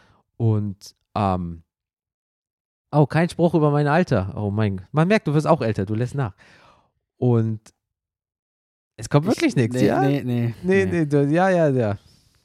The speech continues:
Speaker 1: Da hattest du deine Chance, junger Mann. Und, ähm,
Speaker 2: Die Folge hat gerade erst angefangen.
Speaker 1: ach so, ja, okay, das stimmt. Ähm, da hören wir doch, ähm, einfach mal so in uns hinein und, äh,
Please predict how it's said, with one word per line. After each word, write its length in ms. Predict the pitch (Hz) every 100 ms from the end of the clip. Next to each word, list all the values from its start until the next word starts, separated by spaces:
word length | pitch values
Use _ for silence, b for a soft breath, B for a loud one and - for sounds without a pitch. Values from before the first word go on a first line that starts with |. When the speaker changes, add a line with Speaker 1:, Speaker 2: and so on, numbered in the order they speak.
| _
Speaker 1:
Da 120 | - 160
hattest 280 | 233 170
du 60 | 143
deine 240 | 123 113
Chance, 380 | 110 117 104 -
junger 200 | 123 120
Mann. 280 | 101 92 87 B B B B B B _
Und, 440 | 127 123 120 117 -
ähm, 320 | 127 117 113
Speaker 2:
Die 120 | 120 117
Folge 360 | - 135 120
hat 120 | 117
gerade 180 | - 110
erst 100 | 101
angefangen. 420 | 90 87 - 87 -
Speaker 1:
ach 100 | 117
so, 160 | 127
ja, 140 | 104 104
okay, 180 | - 92
das 140 | 85
stimmt. 220 | - - b b _
Ähm, 340 | - 123 120 113
da 200 | 107 87
hören 160 | 160 214
wir 100 | 202
doch, 200 | 165 -
ähm, 360 | - 139 139 135 _ _ _ _
einfach 200 | - 151
mal 180 | 160 160
so 380 | 147 151 151 143 _
in 160 | - 180
uns 200 | 165 165
hinein 500 | 165 147 135 156 151
und, 260 | 131 131 131
äh, 240 | 127 123